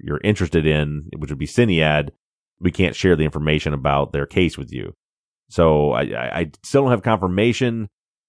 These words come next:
Uh, however, in a more detailed background check, I do see that it is noted by Texas Department of Criminal Justice, which is where she was housed in prison,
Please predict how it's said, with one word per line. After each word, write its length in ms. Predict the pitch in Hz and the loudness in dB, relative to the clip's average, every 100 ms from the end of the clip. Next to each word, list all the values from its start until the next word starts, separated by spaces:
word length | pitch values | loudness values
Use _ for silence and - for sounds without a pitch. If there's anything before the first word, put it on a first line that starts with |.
| _ | _
Uh, 180 | 76 73 | -4 0
however, 640 | 85 85 90 85 87 85 | 2 4 4 4 2 2
in 140 | 76 | 0
a 40 | 80 | -4
more 160 | 80 | -4
detailed 460 | 78 85 80 76 - | -4 -4 -2 -4 0
background 400 | 82 78 78 73 | 0 0 -4 -4
check, 240 | - 76 | -4 -2
I 80 | 76 | -4
do 320 | 71 85 82 | -4 -4 -4
see 360 | 78 - 87 80 | -4 -6 -4 -2
that 120 | 78 | -2
it 80 | 71 | -4
is 180 | 73 71 | -6 -6
noted 560 | 82 85 98 110 90 73 | -6 2 4 6 2 2
by 360 | 85 90 90 | 2 4 2
Texas 280 | - 90 82 | 0 -4 -4
Department 600 | 78 85 80 78 78 80 | -2 0 0 -2 -6 -6
of 180 | 76 73 | -6 -4
Criminal 300 | 85 80 73 | -4 -4 -8
Justice, 600 | 71 92 90 92 87 - | 0 0 0 0 -2 -2
which 160 | 76 | -10
is 80 | 76 | -8
where 240 | 71 76 73 | -8 -6 -6
she 140 | - | -8
was 120 | 73 | -6
housed 280 | 85 78 76 | -2 -2 -4
in 80 | 73 | -6
prison, 500 | - 113 101 95 | 2 4 4 0